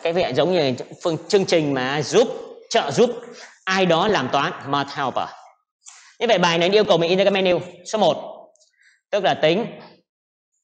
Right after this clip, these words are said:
S của hình tròn. Ví dụ thôi. Bài số hai, chọn menu số hai, tính S hình chữ nhật. Hình chữ nhật. Bài số ba, tính S của tam giác.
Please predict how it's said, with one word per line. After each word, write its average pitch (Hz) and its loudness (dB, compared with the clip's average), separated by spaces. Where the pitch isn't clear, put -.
S 202 -6
của 117 -2
hình 131 -2
tròn. 117 -2
Ví 196 -2
dụ 165 0
thôi. 165 -2
Bài 139 -2
số 180 -4
hai, 175 -2
chọn 147 -2
menu 175 0
số 190 -4
hai, 170 -2
tính 156 -2
S 180 -6
hình 120 -6
chữ 98 -10
nhật. 143 -2
Hình 104 -6
chữ - -8
nhật. 107 -10
Bài 127 -6
số 156 -4
ba, 156 0
tính 147 -2
S 127 -4
của 92 -6
tam 127 -4
giác. 135 -2